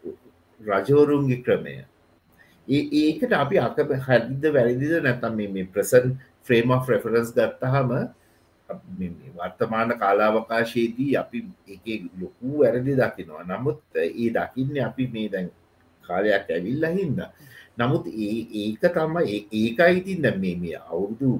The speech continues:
කැලෑ නීතියට කිට්ටු දර්ශනයක් තියෙනවා නම් ලෝකේ ඒක ගොඩ කල් පවතිනවා. දැන් ඒතකොට කෙනෙක්ට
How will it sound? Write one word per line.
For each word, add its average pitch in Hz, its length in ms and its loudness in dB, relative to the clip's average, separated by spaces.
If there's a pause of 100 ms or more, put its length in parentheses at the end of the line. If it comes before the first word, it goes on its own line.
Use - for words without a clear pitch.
(140)
කැලෑ 123 460 4
නීතියට 190 560 -2 (100)
කිට්ටු 156 520 -6 (200)
දර්ශනයක් 175 760 0 (120)
තියෙනවා 180 520 0
නම් 180 280 -2
ලෝකේ 185 400 0
ඒක 160 200 -4
ගොඩ 123 240 0 (120)
කල් 220 240 2
පවතිනවා. 143 640 0
දැන් 98 140 -6
ඒතකොට 110 340 -4
කෙනෙක්ට 120 360 -6